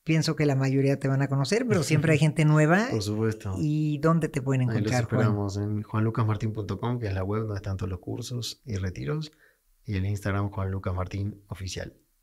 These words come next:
Speaker 1: Bueno, pues ya saben dónde encontrar a Juan, y denle like, activen la campanita y suscríbanse a este canal de Resignificando Ando para que puedan tener un nuevo capítulo cada jueves, y coméntenos qué visualizan,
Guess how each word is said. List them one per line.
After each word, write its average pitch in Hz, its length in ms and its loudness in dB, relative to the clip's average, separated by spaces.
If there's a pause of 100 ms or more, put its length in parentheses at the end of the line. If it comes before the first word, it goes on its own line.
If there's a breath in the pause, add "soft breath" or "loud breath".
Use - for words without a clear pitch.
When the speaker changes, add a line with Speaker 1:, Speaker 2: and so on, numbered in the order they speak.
(240)
Speaker 1:
Bueno, 117 320 -2
pues 127 160 -4
ya 147 120 0
saben 156 240 -2
dónde 147 200 2
encontrar 139 380 -4
a 139 60 -2
Juan, 202 440 0 (580 loud breath)
y 185 400 4
denle 151 320 4
like, 165 340 4
activen 135 320 2
la 123 100 0
campanita 160 640 2 (180)
y 151 80 0
suscríbanse 156 680 0
a 147 40 2
este 156 180 -2
canal 139 440 6
de 139 80 2
Resignificando 135 840 0
Ando 151 380 0 (440 loud breath)
para 143 240 0
que 139 140 -6
puedan 160 420 2
tener 147 400 2
un 143 160 -2
nuevo 139 220 0
capítulo 139 540 -4
cada 135 220 -2
jueves, 160 520 -2
y 185 100 -8
coméntenos 208 840 -4 (200)
qué 214 120 -2
visualizan, 156 960 -2